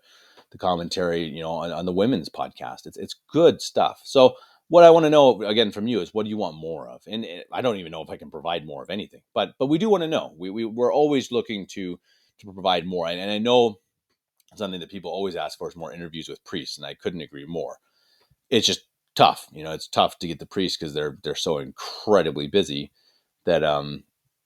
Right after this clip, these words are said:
that's kind of the hardest one. Um, but I am always working on it. I need to work on it more. It's true. Um, 'cause I love those more than anything too, doing them for myself. I mean,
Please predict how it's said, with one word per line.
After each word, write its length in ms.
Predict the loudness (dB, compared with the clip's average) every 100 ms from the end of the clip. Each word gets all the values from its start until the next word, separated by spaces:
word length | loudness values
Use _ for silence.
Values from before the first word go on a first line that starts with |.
| _
that's 400 | -4 -4 -6 -18 _
kind 180 | -10 -8
of 80 | -6
the 60 | -6
hardest 400 | -4 -6 -8 -12
one. 300 | -12 -14 -20 _ _ _ -8
Um, 560 | -4 -4 -6 -10 -14 _ _
but 320 | 6 8 6 -4 -8
I 120 | -4
am 120 | -2
always 240 | -2 -4 -4
working 340 | -8 -10 -12
on 140 | -12 -12
it. 120 | -4
I 80 | 0
need 100 | 2
to 80 | 6
work 180 | 4
on 140 | 4 -4
it 80 | -6
more. 400 | -6 -6 -10 _
It's 180 | -20 -20
true. 300 | -12 -10 -10 -14 _ _ _ _ _ _ -6
Um, 340 | -4 -6 -8
'cause 140 | -2 0
I 60 |
love 240 | 2 0 -2
those 180 | -8
more 160 | -10 -10
than 100 | -10
anything 380 | -12 -14 -18 -16
too, 440 | -6 -4 -4 -8 -12
doing 240 | -8 -6 -6
them 180 | -12 -14
for 140 | -10 -8
myself. 480 | -8 -2 -2 -2
I 80 | -10
mean, 260 | -16 -16